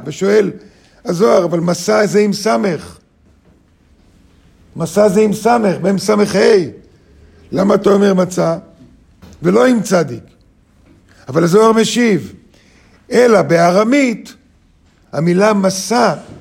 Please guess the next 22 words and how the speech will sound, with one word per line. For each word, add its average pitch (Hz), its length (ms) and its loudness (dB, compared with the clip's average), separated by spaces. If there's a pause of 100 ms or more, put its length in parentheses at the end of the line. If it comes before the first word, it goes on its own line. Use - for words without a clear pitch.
(840)
מם 190 200 0
סמך 196 420 0
ה', 214 200 4
שפירו 180 400 -2
לו, 190 320 0
שפירוש 180 340 -8
הוריו, 208 360 -2 (880)
כותבים 208 440 0
מצותא. 208 560 0 (1300)
מצותא. 165 560 0 (520)
ועל 160 300 2
כן 233 300 4
נקראת 196 400 0
מצה 180 360 0
עם 175 220 -8
צדיק. 139 380 -8 (1040)
מפה 208 340 0
הזוהר 202 320 2
לוקח 196 420 0
את 170 80 -6
זה 190 140 -2
שלמצה, 147 1900 -4